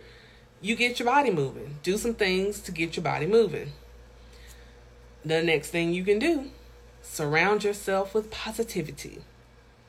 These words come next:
Surround yourself with positivity. Listen to positive music, positive people. Um,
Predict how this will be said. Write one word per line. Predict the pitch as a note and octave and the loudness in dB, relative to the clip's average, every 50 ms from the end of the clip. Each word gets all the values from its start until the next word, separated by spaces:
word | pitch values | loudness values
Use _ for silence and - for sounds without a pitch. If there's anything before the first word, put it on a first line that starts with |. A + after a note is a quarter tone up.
| - - - - - - - - - - | -20 -20 -20 -20 -20 -20 -20 -20 -20 -20
Surround | - - - E3 E3 F3 G3 A3 B3+ C#4+ C#4+ - | -12 -6 -6 -4 0 2 4 4 4 4 4 2
yourself | G3+ F3 E3+ E3+ - - E3 D#3+ E3 E3 E3 - | 2 0 -2 -2 -4 -4 -2 -2 -2 -4 -4 -4
with | E3+ F3 - | -6 -6 -6
positivity. | - - E3 D#3+ D#3+ D#3 E3+ D#3+ - F3+ E3 D#3 C#3+ C#3 A#2+ G2+ G2+ G2+ | -6 -2 0 0 0 0 -4 -4 -2 -2 -2 -2 -2 -4 -8 -10 -8 0
Listen | D#3+ F#3+ A#3 A3+ B3+ A#3 | 2 2 2 2 2 0
to | G#3+ | 0
positive | - - G3+ F#3+ G#3 A#3 A3+ A3 G#3+ A3 G#3 F3+ | 0 0 0 2 2 4 4 4 2 2 0 0
music, | F3+ E3+ F3+ F3 D3+ C#3+ C#3+ A#2 A#2 - - | 0 0 0 0 -2 -4 -6 -8 -8 -8 -4
positive | - F3 F3+ G#3 G#3 G#3 G#3 G#3+ G#3 G#3 - | -2 0 0 0 0 2 2 2 2 0 -4
people. | - - G3 F#3+ F#3 - - B2 G#2+ D#2+ D#2 D2+ - - - - - - - - - - | -8 -8 -8 -8 -8 -8 -8 -10 -8 -10 -12 -14 -16 -18 -20 -20 -20 -20 -20 -20 -8 -4
Um, | E3+ D#3+ D#3+ D3+ D3 D3 D3 D3 C#3+ C#3+ C#3+ C#3+ F#3 | 0 0 2 2 0 0 0 -2 -2 -2 -4 -6 -8